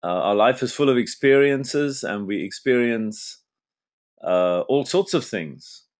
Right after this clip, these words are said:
We see things, we hear things that we remember, we feel things, we have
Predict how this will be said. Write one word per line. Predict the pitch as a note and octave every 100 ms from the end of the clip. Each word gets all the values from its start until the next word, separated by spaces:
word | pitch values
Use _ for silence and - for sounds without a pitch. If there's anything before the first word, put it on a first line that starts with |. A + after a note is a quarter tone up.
| _ _
We | F#2+
see | - D3 E3
things, | - E3+ E3 E3 C3
we | G2+
hear | F#2+ C#3 D3+
things | - D3+ D3+ C3+
that | C#3
we | A2
remember, | G#2+ G#2 B2 C#3+ C#3+ D3 C#3 _ - _ _ _ _
we | G2+ G2+ G2
feel | F#2+ - D3+ E3 E3 D#3
things, | - D#3 D#3+ D#3+ D#3 C3
we | G2+ G#2 G2+
have | G2+ F#2+ F2+